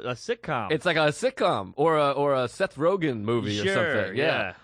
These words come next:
Speaker 2: So I'm like, "Well, I gotta shower," but I, I'm a very, uh, I try to be a compassionate, sympathetic guy. So I go,
Speaker 1: Sure.
Speaker 2: "Well, that's gonna be a problem." From what I understand about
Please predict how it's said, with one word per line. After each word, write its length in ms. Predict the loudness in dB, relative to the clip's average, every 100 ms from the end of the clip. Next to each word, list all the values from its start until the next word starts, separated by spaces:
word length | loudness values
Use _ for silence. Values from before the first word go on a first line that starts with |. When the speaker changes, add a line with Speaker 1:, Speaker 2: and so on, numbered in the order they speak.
| _
Speaker 2:
So 200 | -2 0
I'm 80 | 2
like, 220 | 2 2
"Well, 380 | 4 4 4 0 _
I 140 | -2 2
gotta 180 | 2 0
shower," 420 | 0 2 4 2
but 120 | 0
I, 160 | -2 -4 -8 -20 _ _
I'm 100 | -2
a 40 | 0
very, 320 | 2 0 2
uh, 200 | 2 2
I 40 | 2
try 120 | -2
to 60 | -2
be 80 | -4
a 40 |
compassionate, 640 | -4 -2 0 0 -2 -4
sympathetic 480 | -4 -6 0 0 0
guy. 440 | 0 0 0 -2
So 120 | -4 -2
I 40 |
go, 60 | 2
Speaker 1:
Sure. 40 |
Speaker 2:
"Well, 80 | 2
that's 180 | 0 0
gonna 200 | -2 0
be 360 | 0 -2 -4 -10 _ -16
a 60 |
problem." 280 | -2 2 2
From 100 | 0
what 100 | -2
I 60 | 0
understand 380 | -2 -4 -4 -2
about 320 | -2 -2